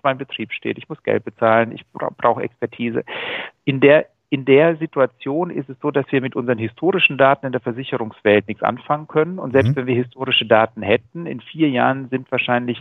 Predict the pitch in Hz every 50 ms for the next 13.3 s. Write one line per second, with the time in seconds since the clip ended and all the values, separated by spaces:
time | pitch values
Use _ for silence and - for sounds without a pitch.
0 | - - 117 113 113 110 - - - - - - - - _ _ - 117 110 107
1 | 110 110 107 101 - - 110 107 101 107 110 - _ - 110 120 123 123 117 110
2 | 104 - - 110 101 104 98 107 127 139 - 123 123 131 131 127 - 127 120 120
3 | 113 117 104 110 104 - 107 - - 110 113 107 - _ _ _ _ - - -
4 | 117 - - 147 143 - 113 104 131 131 104 117 139 135 - 143 139 135 127 110
5 | 113 131 123 113 123 - 123 131 131 156 175 156 - 120 113 113 123 127 - -
6 | - 131 117 107 - 107 104 104 139 127 98 - 113 104 - - 135 117 101 73
7 | 80 95 78 - - - - 131 - 131 147 156 - - 147 131 - - 131 131
8 | - _ _ - 127 123 127 139 170 - 170 143 170 180 170 165 151 139 127 123
9 | _ _ _ _ - - - 123 147 165 - - 160 - - 160 147 147 147 139
10 | _ - - 131 113 _ - - 160 170 165 - 143 127 - 131 120 127 139 -
11 | - 120 104 - - 120 160 160 147 135 127 117 117 113 - 117 - _ - 143
12 | 147 143 131 - 135 120 113 123 127 131 - - 123 - - 123 120 - - 117
13 | - - 117 107 110